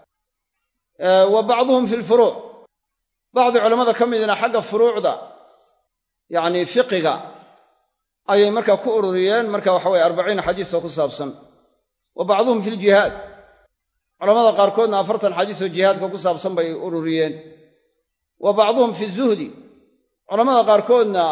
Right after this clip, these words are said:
afartan xadiis oo zuhdiga ku saabsan ayay isu keeneen oo ururiyeen. Wa bacduhum fil aadaab. Culamada qaarkoodna afartan xadiis oo aadaabta iyo akhlaaqda ku saabsan, ee, ayay markaa ururiyeen. Wa bacduhum fil khutab.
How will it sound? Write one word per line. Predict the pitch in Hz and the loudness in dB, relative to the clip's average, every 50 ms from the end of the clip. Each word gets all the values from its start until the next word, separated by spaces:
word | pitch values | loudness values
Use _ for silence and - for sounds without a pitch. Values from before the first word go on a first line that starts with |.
| 139 135 | -2 -2
afartan | 170 180 247 247 - 226 185 | -2 -2 -2 0 0 -2 -2
xadiis | 165 190 202 226 247 208 - 214 | -2 -2 -2 -2 -4 -4 -2 -2
oo | 220 202 185 | -2 -2 -2
zuhdiga | 185 190 233 277 240 196 208 196 190 | -4 -2 0 0 0 2 0 0 0
ku | 185 226 | -2 -4
saabsan | - - 190 175 156 - - 196 190 | -4 -2 -2 -2 -2 -2 -4 -4 -2
ayay | 170 185 196 196 190 175 | 0 0 0 0 -2 -4
isu | 175 - - 226 | -6 -8 -8 -6
keeneen | - 196 180 170 175 180 185 | -2 0 0 0 0 -2 -4
oo | 170 170 | -4 -4
ururiyeen. | 170 165 156 160 160 160 151 135 - - - - - _ _ _ _ _ _ _ _ _ - | -4 -6 -4 -2 -2 -2 -2 -4 -8 -12 -18 -20 -20 _ _ _ _ _ _ _ _ _ -12
Wa | - | -2
bacduhum | 190 214 202 233 254 254 240 202 | 0 2 2 2 2 0 -2 -2
fil | 170 233 240 | -2 0 2
aadaab. | 214 202 196 208 240 220 170 - - - - - - - _ _ _ _ _ _ _ _ _ _ _ - | 4 4 6 6 4 4 4 0 -4 -14 -16 -18 -20 -20 _ _ _ _ _ _ _ _ _ _ _ -2
Culamada | 196 214 233 254 233 220 | 0 2 2 2 2 2
qaarkoodna | 185 214 214 208 - 233 254 226 214 202 185 | 4 2 2 4 4 2 2 2 2 0 -2
afartan | 196 160 240 220 208 214 190 160 | 0 -2 -2 -2 -2 -2 -2 -2
xadiis | 175 196 202 226 196 - 202 | -2 -2 -2 -6 -8 -4 -4
oo | 202 | -2
aadaabta | - 240 - - 185 220 226 220 - - | 0 0 0 2 4 4 2 2 0 -2
iyo | 202 202 175 | -2 -2 -2
akhlaaqda | 175 - 180 196 208 208 190 180 180 | 0 -2 0 2 2 0 0 -2 -4
ku | 175 208 202 | -6 -6 -6
saabsan, | - 185 170 156 139 - - 160 156 160 151 - - - - _ _ _ _ _ _ _ _ _ _ _ _ _ _ _ _ _ _ - | -2 -2 -2 -2 -2 -4 -6 -6 -6 -6 -8 -10 -16 -20 -20 _ _ _ _ _ _ _ _ _ _ _ _ _ _ _ _ _ _ -2
ee, | 170 180 185 185 185 185 180 - | 0 2 2 4 2 2 2 2
ayay | 202 214 208 208 | 4 4 4 4
markaa | 196 208 202 196 185 175 | 4 0 0 0 0 0
ururiyeen. | 180 170 170 170 165 160 156 147 127 - - - - - _ _ _ _ _ _ _ _ _ _ _ - | 0 0 0 0 0 0 0 0 -2 -8 -14 -20 -20 -20 _ _ _ _ _ _ _ _ _ _ _ -8
Wa | - 196 | -6 -2
bacduhum | 202 214 202 226 277 254 214 | 0 0 0 0 0 -2 0
fil | 175 208 214 | -2 -4 0
khutab. | 202 240 277 233 208 - | 0 0 2 2 0 0